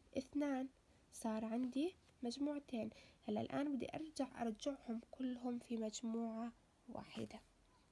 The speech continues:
ولو وزعت ست أقلام على ثلاث مجموعات فإنك تقول ستة تقسيم ثلاث يساوي اثنان،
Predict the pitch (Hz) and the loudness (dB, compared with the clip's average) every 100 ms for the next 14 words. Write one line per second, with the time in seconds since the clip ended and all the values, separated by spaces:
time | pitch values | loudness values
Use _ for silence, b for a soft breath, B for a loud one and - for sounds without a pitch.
0 | - - - - - - - - - B | -20 -20 -20 -20 -20 -20 -20 -20 -20 B
1 | B B B B B B B - - - | B B B B B B B -20 -20 2
2 | 240 226 226 226 226 - 359 - 247 254 | 6 6 4 2 2 2 0 0 2 2
3 | 262 - - - - - - - - - | 0 -8 -20 -20 -20 -20 -20 -20 -20 -10
4 | - 302 - - - 240 233 220 214 220 | 2 2 2 -4 0 4 4 4 0 2
5 | 220 220 - 226 262 277 269 247 254 233 | 2 2 4 4 4 2 0 2 4 2
6 | 226 214 214 208 - - b b b b | 2 0 -4 -6 -14 -18 b b b b
7 | - - - 311 311 285 277 277 277 262 | -2 -2 2 0 2 0 0 -2 -2 -2
8 | - - - B B B - - 370 - | -4 -6 -6 B B B -2 4 4 2
9 | - 226 311 - - - - - - - | -2 0 0 -4 -20 -20 -20 -20 -20 -20
10 | - - - - - - - 240 - - | -20 -20 -20 -20 -20 -20 -6 -6 -4 0
11 | 294 320 - 208 196 226 269 B B B | 2 2 2 2 2 0 -2 B B B
12 | - 233 - 220 220 233 320 - - 339 | -2 0 0 0 2 4 2 0 -8 -8
13 | - - 403 370 | -8 -2 0 0